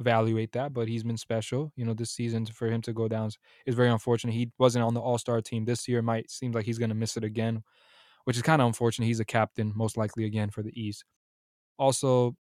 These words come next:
it's gonna be interesting how Brooklyn does it. Now it's Harden now, knowing with Kyrie's situation not gonna be available for home games,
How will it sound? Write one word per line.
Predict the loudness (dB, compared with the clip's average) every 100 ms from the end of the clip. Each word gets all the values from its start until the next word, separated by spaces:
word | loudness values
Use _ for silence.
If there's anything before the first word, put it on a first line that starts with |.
| _
it's | 0
gonna | 2
be | 4
interesting | 2 0 0
how | 2
Brooklyn | 2 -2 -2 2
does | 2
it. | 2
Now | 2 2 2
it's | 0
Harden | 4 4 4 2
now, | 2 2 0 -4
knowing | -2 0 0 -2 -6
with | -2
Kyrie's | 0 2 0
situation | -4 -4 -2 -2
not | -2 -2
gonna | -2
be | -2
available | -2 0 0 -2 -4 -2
for | 0
home | 2 2
games, | 2 0 -2